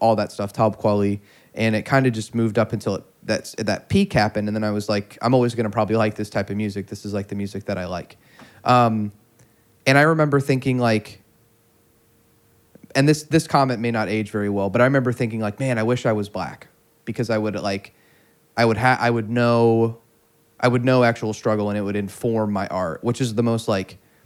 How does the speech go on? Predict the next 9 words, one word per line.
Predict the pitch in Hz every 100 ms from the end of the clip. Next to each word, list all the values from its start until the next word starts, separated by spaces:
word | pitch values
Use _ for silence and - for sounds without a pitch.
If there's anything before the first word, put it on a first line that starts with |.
| _ _ _ _ _ _ _ _ _ _ _ _ _ _ _ -
disrespectful | 123 156 147 131 120 - 104
<laughs> | -
thing | -
you | 139
can | - 165
ever | 139 117
say | 107 110 110 117
to | -
someone | 135 - 135 120 117